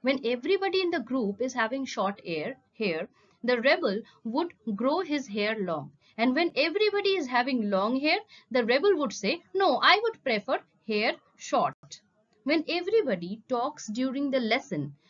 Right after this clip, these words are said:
the rebel doesn't say a word. Everybody is trying to discuss a lesson, but the rebel is not saying a word.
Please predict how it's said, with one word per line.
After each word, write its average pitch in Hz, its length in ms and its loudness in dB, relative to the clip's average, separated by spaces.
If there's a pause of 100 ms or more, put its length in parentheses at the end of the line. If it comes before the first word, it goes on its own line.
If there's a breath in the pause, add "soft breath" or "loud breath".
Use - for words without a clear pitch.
(140 soft breath)
the 285 160 0
rebel 247 480 0 (260 soft breath)
doesn't 254 460 -2
say 262 400 -6
a 233 100 0
word. 170 460 -2
Everybody 339 600 -2
is 302 140 -8
trying 277 280 -2
to 294 60 -2
discuss 233 460 -4
a 277 60 -2
lesson, 226 440 -4
but 233 220 0 (340 soft breath)
the 220 220 2
rebel 294 420 2
is 269 160 -2
not 269 280 0
saying 247 340 0
a 233 60 0
word. 131 300 -2